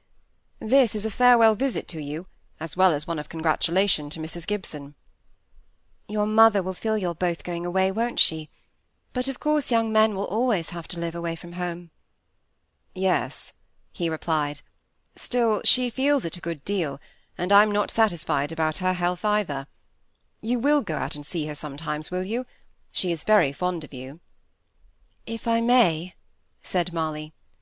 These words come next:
unconsciously glancing at her stepmother. She had an uncomfortable instinct that, in spite of Missus Gibson's own perpetual flow of words,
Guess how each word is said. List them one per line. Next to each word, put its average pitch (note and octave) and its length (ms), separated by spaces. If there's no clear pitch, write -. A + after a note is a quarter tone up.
unconsciously G#3+ 800
glancing F3 520
at D3 140
her E3 80
stepmother. D#3 640
She C4 180
had C4 200
an D4 100
uncomfortable A3+ 600
instinct F3+ 640
that, D#3+ 260
in F3 100
spite A3 360
of F3+ 100
Missus E3 240
Gibson's E3 480
own E3+ 240
perpetual E3 560
flow E3+ 300
of D#3 120
words, F#3 400